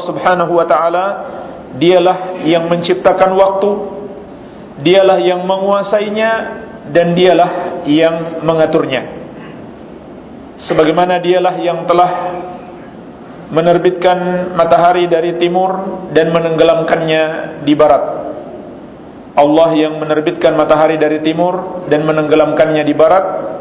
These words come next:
dan tidak ada satupun yang bisa memindahkan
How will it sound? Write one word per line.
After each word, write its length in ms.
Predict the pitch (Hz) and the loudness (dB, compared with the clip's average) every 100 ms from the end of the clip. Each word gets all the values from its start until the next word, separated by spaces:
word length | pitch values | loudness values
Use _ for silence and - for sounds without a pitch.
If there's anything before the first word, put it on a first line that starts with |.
| - - - - - | -14 -16 -18 -18 -4
dan 240 | 147 151 | 0 0
tidak 240 | 156 160 160 | 2 4 4
ada 100 | 156 | 4
satupun 400 | 165 151 151 160 156 151 - - - - - - - - | 0 -2 0 -2 -2 -6 -8 -12 -14 -16 -16 -18 -18 -6
yang 320 | 139 151 151 | 0 2 4
bisa 300 | 156 156 156 147 143 - - - - - - - - | 2 4 4 2 0 -6 -8 -12 -14 -16 -16 -18 -8
memindahkan 720 | 139 143 147 151 - - 143 | -4 -2 2 2 2 2 0